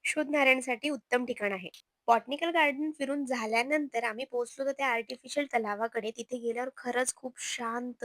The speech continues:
सुंदर आणि निसर्गरम्य वातावरणासारखं वाटत होतं. रात्र झालेली होती, त्यामुळे फक्त लाईट स्टार्ट होते, ते सुंदर तलाव आणि आजूबाजूचं एकदम सुंदर, शांत आणि थंड वातावरण. मन असं तिथे रमून गेलेलं होतं.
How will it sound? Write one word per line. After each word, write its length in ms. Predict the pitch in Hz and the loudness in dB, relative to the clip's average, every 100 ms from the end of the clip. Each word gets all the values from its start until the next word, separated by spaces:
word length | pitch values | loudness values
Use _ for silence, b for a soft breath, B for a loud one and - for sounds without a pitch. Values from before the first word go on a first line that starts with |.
| 233 | -4
सुंदर 600 | 233 - 262 269 262 247 | -4 -4 -4 -2 -2 -2
आणि 180 | 254 277 | 0 -2
निसर्गरम्य 760 | 254 240 254 262 277 247 233 262 | -4 -4 -4 0 2 0 0 0
वातावरणासारखं 760 | 240 247 233 233 247 240 262 | 2 0 -4 -4 -4 -2 -2
वाटत 280 | 240 220 226 | -4 -4 -8
होतं. 240 | 208 233 262 B B B B 220 | -6 -6 -6 B B B B 6
रात्र 300 | 220 - 277 | 6 6 4
झालेली 360 | 247 226 233 | 4 -2 -2
होती, 160 | 240 240 | -2 -2
त्यामुळे 340 | 233 226 233 | -4 -2 -4
फक्त 260 | 240 226 233 | -6 -6 -6
लाईट 340 | 220 208 240 | 0 0 0
स्टार्ट 420 | - - - 240 226 | -2 0 2 2 2
होते, 240 | 208 233 | -4 -6
ते 120 | 220 | -6
सुंदर 380 | - 233 214 226 214 | -4 -4 -2 -2 4
तलाव 300 | 277 262 240 | 4 4 2
आणि 160 | 277 262 | 0 0
आजूबाजूचं 680 | 233 220 254 277 247 247 269 | 0 -2 0 2 0 -2 -8
एकदम 260 | 247 285 302 | -4 -6 -4
सुंदर, 580 | - - 339 403 262 262 - B B B - | -4 0 2 2 0 0 -4 B B B -4
शांत 400 | - 277 311 330 | 6 6 6 4
आणि 160 | 339 349 | 2 2
थंड 240 | 294 233 254 | 0 4 6
वातावरण. 540 | 247 202 208 202 247 | 6 4 -2 -2 -2
मन 240 | 240 233 | -4 -2
असं 180 | 254 277 | -2 -4
तिथे 160 | 262 302 | 0 4
रमून 400 | 269 214 233 269 | 4 2 -4 -2
गेलेलं 340 | 240 208 208 | -2 0 0
होतं. 220 | 202 - | 0 -2